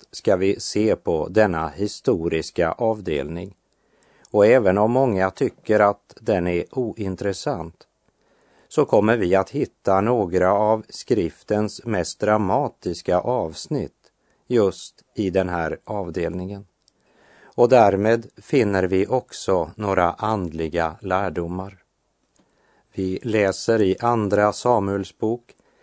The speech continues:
kapitel två och vers ett.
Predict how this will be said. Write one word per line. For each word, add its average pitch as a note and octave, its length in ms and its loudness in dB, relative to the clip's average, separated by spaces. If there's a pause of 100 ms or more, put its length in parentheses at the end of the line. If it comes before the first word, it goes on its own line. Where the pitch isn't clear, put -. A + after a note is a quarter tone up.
kapitel A#2 540 0 (200)
två F2+ 480 -2
och G#2 260 -6
vers E2+ 320 -6
ett. - 460 -8